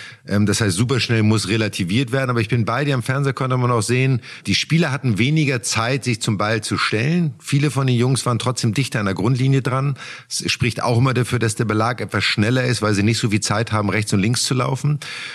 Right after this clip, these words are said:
Was das Spiel insgesamt ein bisschen interessanter gemacht hat, finde ich. Als Zuschauer muss ich das wirklich sagen.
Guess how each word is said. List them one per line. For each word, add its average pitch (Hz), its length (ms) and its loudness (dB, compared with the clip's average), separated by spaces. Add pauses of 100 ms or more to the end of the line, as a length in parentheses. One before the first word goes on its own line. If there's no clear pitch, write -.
(100)
Was 104 140 0
das 120 160 0
Spiel 139 200 2
insgesamt 117 460 0
ein 110 60 0
bisschen 120 240 0
interessanter 127 580 0
gemacht 151 360 0
hat, 147 140 -4
finde 135 220 2
ich. 151 460 0 (200)
Als - 260 -2
Zuschauer 131 360 2
muss 127 160 2
ich 120 80 2
das 113 200 0
wirklich 113 260 0
sagen. 107 340 2